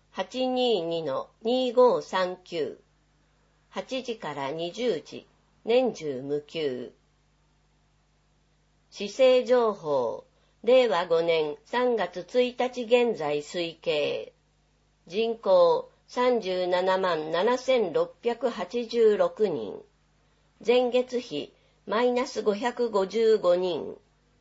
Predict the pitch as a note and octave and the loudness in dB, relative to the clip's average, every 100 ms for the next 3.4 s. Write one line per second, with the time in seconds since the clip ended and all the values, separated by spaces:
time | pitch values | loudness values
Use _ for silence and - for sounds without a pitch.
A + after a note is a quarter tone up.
0 | _ _ _ _ - - G#3 A#3+ A#3+ A3+ | _ _ _ _ -8 -4 -2 0 0 0
1 | - D3+ B2+ A#2+ - _ _ _ _ G3 | -6 -6 -4 -6 -12 _ _ _ _ -2
2 | B3 B3 B3 B3 B3 B3 G#3 E3+ F3+ B3+ | 2 4 2 2 0 2 2 0 0 2
3 | B3+ G3 E3 F3 | 4 4 2 0